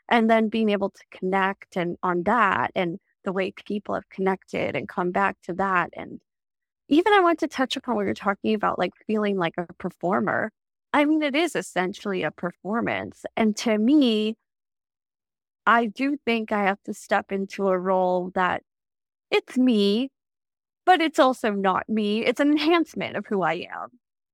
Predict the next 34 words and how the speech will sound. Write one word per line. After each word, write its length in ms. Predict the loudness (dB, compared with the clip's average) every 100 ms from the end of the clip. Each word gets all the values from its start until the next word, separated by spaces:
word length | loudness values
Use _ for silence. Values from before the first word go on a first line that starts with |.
| 0
And 120 | 2
I 100 | 2
think 260 | 0 -2 -2
we 120 | -4
do 220 | -2 0
that 380 | 2 4 2 0 _ _ _ _
every 300 | 0 2 -2
day. 540 | 0 0 0 -6 -12 -14 _
You 160 | -4 -4
put 240 | -2 -2
on, 320 | 0 -2 -6 -10 _ -10
you, 240 | -10 -10 -12 -6
most 280 | -4 -4
people 240 | -6 -6 -4
put 160 | -2
on 160 | 0 0
different 320 | -2 -6 -8
clothes 400 | -4 -2 -2 -4
to 120 | -6 -6
work. 420 | -4 -6 -8 -20 _ _ _ _ -2
Like, 180 | -2 0
I 160 | 0 0
put, 180 | -2 0
I 120 | 0
don't 180 | 0 0
wear, 180 | 0 0
like, 180 | -2 -4
my 120 | -6
regular 440 | -6 -6 -8 -8
clothes 480 | -8 -6 -6 -6 -8
to 100 | -6
lead 220 | -4 -4 -2
these 220 | -6 -4
rituals. 640 | -6 -4 -4 0 0 -2